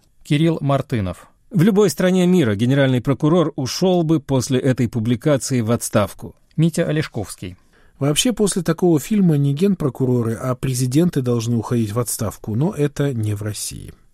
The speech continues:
Speaker 1: В день, когда было опубликовано расследование в защиту «Чайки», в сети не выступал почти никто. Однако затем линия защиты худо-бедно была выстроена. Оксана Шевелькова.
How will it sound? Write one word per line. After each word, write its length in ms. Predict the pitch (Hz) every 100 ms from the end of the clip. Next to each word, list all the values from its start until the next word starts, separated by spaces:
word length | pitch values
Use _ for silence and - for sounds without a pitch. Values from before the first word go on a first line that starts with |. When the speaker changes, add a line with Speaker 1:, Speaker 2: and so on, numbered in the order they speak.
| _
Speaker 1:
В 140 | - 135
день, 240 | 160 196
когда 260 | 170 147 156
было 260 | 139 127
опубликовано 640 | 117 131 143 139 160 160 160
расследование 600 | 170 - 202 185 175 165
в 60 |
защиту 300 | 151 - 160
«Чайки», 340 | 143 170 170 156
в 40 |
сети 280 | - 139 156
не 120 | 143
выступал 440 | 123 - 131 131 113
почти 340 | 127 - 127
никто. 460 | 120 135 - 95 - - -
Однако 400 | 127 117 127 117
затем 320 | 127 - 185
линия 280 | 117 113 104
защиты 460 | 101 113 196 175 156
худо-бедно 640 | - 185 139 143 147 135
была 260 | 135 123
выстроена. 680 | 87 90 - - 95 90 87 - - -
Оксана 420 | 156 147 190 180
Шевелькова. 680 | 147 143 127 - 101 87 87